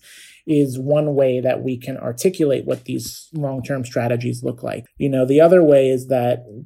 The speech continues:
you can have the national actors themselves undertake a process of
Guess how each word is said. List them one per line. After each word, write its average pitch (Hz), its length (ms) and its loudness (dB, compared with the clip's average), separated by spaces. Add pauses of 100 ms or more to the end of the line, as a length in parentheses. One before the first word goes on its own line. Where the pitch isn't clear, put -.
you 135 140 -4
can 131 160 -6
have 123 360 -2
the 127 80 -4
national 123 480 -4
actors 120 380 -8
themselves 131 1000 0
undertake 135 520 -2
a 123 80 -2
process 131 720 -6
of 123 580 -4